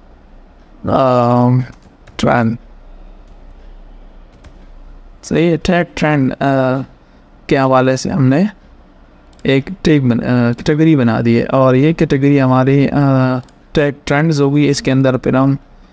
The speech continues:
देखेंगे क्या करना है, इसको पेरेंट रखना है, चाइल्ड रखना है, फिर इसको हम पेरेंट बनाते हैं और इस कैटेगरी को हमने ऐड न्यू कैटेगरी कर दिया है।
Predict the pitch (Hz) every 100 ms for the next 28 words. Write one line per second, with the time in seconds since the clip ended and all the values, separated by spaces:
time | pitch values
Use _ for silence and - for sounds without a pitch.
0 | _ - 147 139 143 143 135 - 139 151
1 | 127 131 127 127 185 - 139 135 127 123
2 | 131 127 120 - 139 131 127 127 127 143
3 | 143 147 139 135 143 160 139 131 - 143
4 | 143 185 - - - - - - - -
5 | - 143 - - 147 131 127 131 127 127
6 | 120 123 147 190 - - - - - -
7 | - - - - - - - 147 131 127
8 | 120 - 131 117 113 139 151 143 127